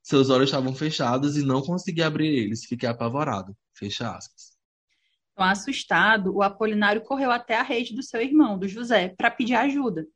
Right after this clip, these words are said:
Speaker 2: Só que assim que ele tocou o irmão, ele percebeu que ele tava morto. Ele viu, né, sentiu a pele fria, enrijecida, e aí ele tentou sentir o pulso, né, mas ele não conseguiu. O corpo dele já tava, né, como eu falei, frio, né, e tava enrijecendo rapidamente, tanto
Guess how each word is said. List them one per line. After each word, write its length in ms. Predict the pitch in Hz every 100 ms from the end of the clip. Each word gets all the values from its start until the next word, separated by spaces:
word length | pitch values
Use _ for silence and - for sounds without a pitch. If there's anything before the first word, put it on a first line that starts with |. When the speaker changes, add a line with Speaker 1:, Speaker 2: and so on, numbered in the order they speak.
| _ _ _
Speaker 2:
Só 180 | - 254
que 120 | 294
assim 180 | 294 359
que 80 |
ele 120 | 440 415
tocou 400 | 330 311 254 226
o 60 |
irmão, 540 | 202 196 202 240 190 - -
ele 120 | 226
percebeu 380 | 220 240 220 226
que 80 | 226
ele 80 | 220
tava 240 | 220 226
morto. 600 | 254 226 226 - 156 151 _ - - _
Ele 140 | 175 190
viu, 260 | 185 240
né, 100 | 233
sentiu 360 | 214 214 214 220
a 60 | 208
pele 240 | 208 214
fria, 440 | - - 196 208
enrijecida, 880 | 220 202 196 196 196 - 247 208 170 -
e 80 | 202
aí 140 | 208
ele 100 | 220
tentou 240 | 220 262 254
sentir 300 | - 262 311
o 60 | 311
pulso, 360 | 294 254 -
né, 200 | 220 220 311
mas 180 | 233 226
ele 120 | 220
não 120 | 220 220
conseguiu. 520 | 226 214 294 247 190 190 _ - _
O 20 |
corpo 260 | - 220 220
dele 260 | 202 214 220
já 140 | 269
tava, 380 | 214 196 202 247
né, 300 | 220 208 302 _
como 160 | 208
eu 40 | 196
falei, 220 | 196 175
frio, 540 | 175 - - 196 262 311
né, 140 | 214 208
e 40 |
tava 360 | 220 214 214 - _ -
enrijecendo 600 | 208 220 220 226 226 208
rapidamente, 760 | 214 208 220 285 233 180 - -
tanto 500 | 233 302 339 339